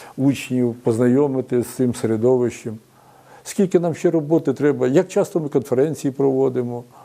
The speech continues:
а на території Черкащини знаходиться найбільше місто епохи неоліту,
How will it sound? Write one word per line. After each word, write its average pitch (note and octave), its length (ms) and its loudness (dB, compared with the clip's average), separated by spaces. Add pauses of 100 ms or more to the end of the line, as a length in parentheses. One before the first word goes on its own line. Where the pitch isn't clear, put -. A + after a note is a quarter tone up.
(580)
а C3 140 2
на C3+ 360 0
території C3+ 640 0
Черкащини C3 880 -2 (560)
знаходиться B2 1040 0 (420)
найбільше B2+ 1000 0 (120)
місто A#2 960 -2 (1400)
епохи A#2+ 640 0
неоліту, A#2 840 0